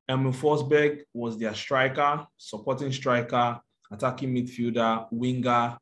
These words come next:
He, he, uh, he,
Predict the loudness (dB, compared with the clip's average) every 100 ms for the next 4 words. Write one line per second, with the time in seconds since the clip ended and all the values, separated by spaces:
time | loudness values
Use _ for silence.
0 | _ _ _ _ _ _ _ -12 -8 -8
1 | -8 -14 _ _ _ _ _ _ _ -16
2 | -14 -8 -8 -8 -14 _ _ _ _ -12
3 | -10 -10 -10 -10